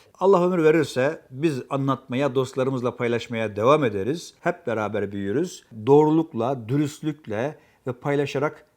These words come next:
inşallah ilerleriz. Bunu sizler adına almış oluyorum. Böyle kabul ediyorum. Hepinize teşekkür ederim. Tuhaf korku, komik korku, acayip korku diye bir şey yoktur. Fobilerden bahsediyorum. Meslek hayatımda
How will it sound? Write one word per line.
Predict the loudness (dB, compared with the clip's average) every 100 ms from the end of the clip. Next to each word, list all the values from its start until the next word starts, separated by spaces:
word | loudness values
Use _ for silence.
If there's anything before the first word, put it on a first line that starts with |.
| _
inşallah | -10 -6 -2 -2
ilerleriz. | 0 0 -2 -4 -14 _
Bunu | -6 -2 0 0 -2
sizler | -4 -2 4 6
adına | 6 4 2 0 -4
almış | -2 0 -2 -2
oluyorum. | -4 -2 -2 -4 -4 4
Böyle | 6 6
kabul | 2 -2
ediyorum. | -2 -2 -4 -6 -6
Hepinize | -6 -2 -2
teşekkür | -2 -4 -4 -6
ederim. | -4 -6 -8 -16 _ _ _
Tuhaf | -8 -2 0 -2 -6
korku, | -6 -4 -6 -8 -8 -6
komik | -4 -2 -2 -6 -8
korku, | -4 -4 -6 -4 -2 -2 -2
acayip | -4 -4 -4 -4 -6 -8
korku | -4 -2 -4 -6
diye | -4 -4
bir | -6
şey | -4 -4
yoktur. | -2 -4 -6 -20 _
Fobilerden | _ 2 4 4 2 0 -2 -6 -12
bahsediyorum. | -10 -10 -12 -16 -18 -20 -20 -10
Meslek | -4 0 2 2
hayatımda | 2 0 -2 0 0 0 -2